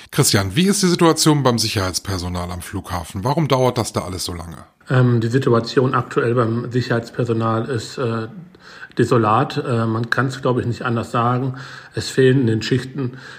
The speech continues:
Speaker 2: zum Teil bis zu hundert Leuten. Ähm, gerade in den Stoßzeiten morgens von vier bis sieben Uhr und dann nochmal aus, äh, den frühen Nachmittagsstunden bis in den Abend hinein. Also da, äh, fehlt es massiv an Kräften.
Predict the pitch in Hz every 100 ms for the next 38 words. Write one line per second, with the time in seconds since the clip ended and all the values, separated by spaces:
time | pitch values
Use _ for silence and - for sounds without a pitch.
0 | - 147 131 123 113 135 - - 120 151
1 | 113 113 107 117 147 131 - - - -
2 | - _ - 123 120 120 104 - - -
3 | _ _ - - 120 123 127 131 120 127
4 | 117 117 - - - 139 139 - - 117
5 | 117 131 110 120 120 127 - 113 - 147
6 | 113 - 123 117 139 131 113 - - -
7 | - - 117 117 123 117 117 117 - -
8 | 135 120 - 190 123 107 104 - 131 117
9 | 123 - 117 120 - 127 117 139 107 110
10 | 117 113 123 113 110 113 107 101 113 -
11 | - - - - 117 131 127 131 143 131
12 | 120 - - - - 147 147 143 - 123
13 | - 165 160 120 - 127 127 - 160 156